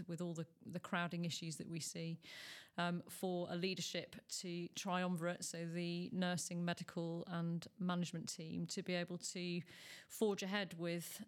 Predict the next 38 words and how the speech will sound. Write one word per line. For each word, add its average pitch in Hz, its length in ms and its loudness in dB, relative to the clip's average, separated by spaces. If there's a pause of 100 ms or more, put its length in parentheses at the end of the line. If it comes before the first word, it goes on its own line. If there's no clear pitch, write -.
um, 170 460 2
open 190 320 2
and 175 100 2
just - 240 -2
cultures 165 640 -2
in 175 220 2
the 175 60 2
way 175 180 2
that - 160 -6
they 165 140 0
would 143 180 -2
like 170 240 0
to. 165 280 -4 (440)
We 185 100 4
see 185 240 -2
lots 185 260 2
and 180 120 0
lots 175 200 0
of 175 100 -2
recommendations 170 920 0
in 165 120 2
multiple 175 380 0
reports, 165 560 -4
which - 220 -4
are 170 100 0
all 175 120 2
pertinent 170 560 -2
and 165 80 0
important 170 500 -2
to - 80 -4
the 165 100 -2
emergency 160 460 -2
department, 165 640 -2
but 170 100 -4
it's 160 160 -2
sometimes 175 540 -2
very 175 200 2
difficult 170 560 -4